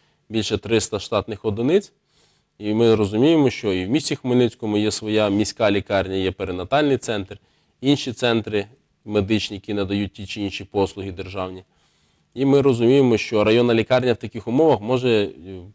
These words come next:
піддатися оптимізації. Звичайно, що районна рада зараз вивчає різні можливості для того, щоб цю оптимізацію не допустити або зробити її мінімальною, для того, щоб працівники мали можливість працювати, тому що ми розуміємо, що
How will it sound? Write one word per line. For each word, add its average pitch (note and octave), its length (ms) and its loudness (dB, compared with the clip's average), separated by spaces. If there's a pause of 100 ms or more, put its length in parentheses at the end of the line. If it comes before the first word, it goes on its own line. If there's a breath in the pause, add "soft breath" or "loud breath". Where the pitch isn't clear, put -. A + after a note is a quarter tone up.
(120)
піддатися A#2+ 520 0
оптимізації. A2 760 -2 (480)
Звичайно, A#2 320 0
що A2 180 -2
районна G#2+ 360 4
рада G2 260 2
зараз F#2+ 280 -4
вивчає G#2 320 0
різні G#2+ 260 2
можливості F#2+ 560 -6
для F#2+ 140 -12
того, G2 220 -4
щоб F#2 180 -10
цю - 180 -14
оптимізацію G2 1000 0 (500)
не A2+ 120 2
допустити G#2 640 0
або F2+ 220 -6
зробити G2+ 400 -2
її G2 120 0
мінімальною, C#3+ 640 2 (540)
для G#2 100 -10
того, A2 280 2
щоб G2 180 -14 (120)
працівники G#2+ 580 0
мали G#2 400 4 (420)
можливість G2+ 580 -2
працювати, B2+ 560 2
тому G#2 220 -10
що G#2 140 -12
ми G2+ 100 -4
розуміємо, G#2 500 2
що - 140 -14